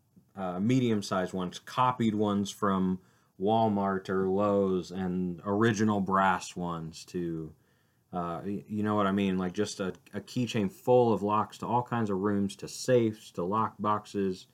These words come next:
to doors, indoor, outdoor. Uh, in Topeka at the Fairlawn Church of the Nazarene,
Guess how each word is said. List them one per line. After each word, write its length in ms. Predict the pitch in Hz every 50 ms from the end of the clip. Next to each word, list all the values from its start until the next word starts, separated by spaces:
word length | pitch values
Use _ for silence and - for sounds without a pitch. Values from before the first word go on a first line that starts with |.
| _ _ _ _ _ _ -
to 80 | 78
doors, 840 | 82 82 104 107 107 104 101 98 98 98 92 92 - - - - -
indoor, 600 | 110 110 110 113 113 107 101 101 101 101 92 -
outdoor. 680 | 95 98 104 101 - 90 98 92 92 90 87 90 90 - _ _ _ _ _ _ _ _ _ _ _ _ _ _ - - -
Uh, 260 | 110 113 110 104 98 -
in 160 | 123 120 113
Topeka 440 | - 107 - - 175 185 180 - 120
at 240 | 98 95 92 - -
the 200 | 101 95 87 -
Fairlawn 480 | - - 147 147 139 127 107 101 98
Church 180 | 98 - 104 98
of 40 | -
the 100 | 104 101
Nazarene, 500 | 98 95 98 95 95 98 98 98 95 95